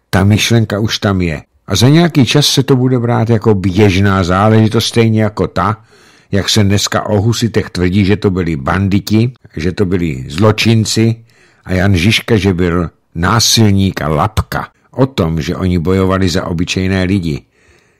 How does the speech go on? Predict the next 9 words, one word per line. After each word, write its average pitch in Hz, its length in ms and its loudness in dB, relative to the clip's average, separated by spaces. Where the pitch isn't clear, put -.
že 78 160 -4
oni 101 260 2
bojovali 95 600 2
za 73 200 -2
český - 640 -2
národ, 95 520 -4
že 87 140 -6
to 117 140 2
byla 101 360 2